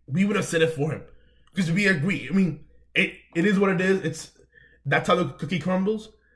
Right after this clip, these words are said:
But, I mean, it was an unfair draw for, for Shane. 'Cause Straka hit his iron shot and his tee shot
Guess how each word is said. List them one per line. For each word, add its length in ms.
But, 300
I 100
mean, 420
it 120
was 200
an 60
unfair 380
draw 320
for, 260
for 160
Shane. 360
'Cause 160
Straka 400
hit 120
his 280
iron 320
shot 440
and 160
his 140
tee 160
shot 380